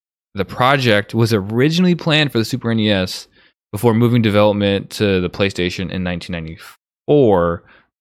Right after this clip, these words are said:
Koji Oda was working on the Super N E S version after having worked on Super Ghouls and Ghosts, another classic game. And then Oda revealed that the setting was originally more of a hellish place before being changed to a more realistic setting.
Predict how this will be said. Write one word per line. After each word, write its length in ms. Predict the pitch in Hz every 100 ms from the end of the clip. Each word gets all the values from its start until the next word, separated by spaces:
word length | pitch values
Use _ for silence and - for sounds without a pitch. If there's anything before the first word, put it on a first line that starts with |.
| _ _
Koji 480 | - 120 117 107 104
Oda 460 | - 117 117 110 110
was 220 | 101 95
working 400 | 101 104 - 107
on 160 | 95 95
the 80 | 90
Super 280 | - -
N 120 | 87 95
E 120 | 90
S 180 | 107 -
version 680 | 117 120 117 120 117 117
after 240 | - 95 92
having 300 | 98 92 87
worked 260 | 92 92
on 120 | 95 87
Super 340 | - 123 120
Ghouls 340 | 117 123 117
and 140 | 127 107
Ghosts, 280 | 101 117 -
another 420 | 104 110 120 117
classic 520 | - - 92 - 87
game. 400 | 85 85 82 80 - - _ _ _ -
And 80 | 110
then 120 | 107
Oda 200 | 117 107
revealed 440 | 104 98 104 104
that 180 | 98 95
the 80 | 92
setting 300 | - 104 101
was 120 | 92
originally 440 | 90 104 127 135
more 200 | 117 113
of 60 | 104
a 60 | 90
hellish 440 | 92 101 120 -
place 520 | - 139 147 - - - _ _ _
before 320 | 101 - 104
being 180 | 92 95
changed 360 | 87 98 95 -
to 100 | 95
a 40 |
more 360 | 87 98 95 90
realistic 500 | 90 87 85 - 80
setting. 500 | - 87 90 104